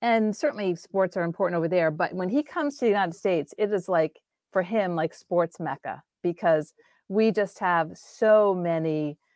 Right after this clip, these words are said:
I mean, we've got all, we've taken him to, like, a basketball game, a hockey game, a football game, you know, because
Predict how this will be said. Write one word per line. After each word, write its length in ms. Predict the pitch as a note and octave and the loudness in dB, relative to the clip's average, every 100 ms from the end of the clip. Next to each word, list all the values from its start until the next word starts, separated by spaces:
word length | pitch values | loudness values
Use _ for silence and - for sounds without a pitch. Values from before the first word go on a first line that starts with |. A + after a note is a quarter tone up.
| _ _ _ | _ _ _
I 180 | F#3 F3+ | -4 -2
mean, 320 | E3 D#3 D3+ | -2 -4 -4
we've 280 | D#3+ D#3 - | -4 -4 -6
got 200 | E3+ D3+ | -4 -4
all, 320 | - F#3 F#3 F3+ | 0 4 6 4
we've 180 | B3 | 0
taken 340 | - B3 A3+ G3 | 0 -2 0 -4
him 120 | E3+ | -6
to, 80 | E3+ | -6
like, 160 | D#3 D#3+ | -4 -4
a 60 | |
basketball 480 | F#3 C#4 C#4 C4 B3 | 0 -2 0 -2 -2
game, 360 | A3+ A#3+ A#3 F3+ | 0 -2 -2 -2
a 40 | |
hockey 360 | A#3 B3 - G#3+ | 0 -2 -4 -4
game, 340 | G#3+ G#3 F#3+ | -2 -2 -6
a 40 | E3+ | -4
football 360 | C4+ - A#3+ | -4 -2 -4
game, 240 | G#3 G#3+ - | -2 -6 -4
you 100 | G3 | -2
know, 140 | F3+ | 0
because 500 | E3 F#3 G3 F3 E3+ | -2 -4 -2 -2 -2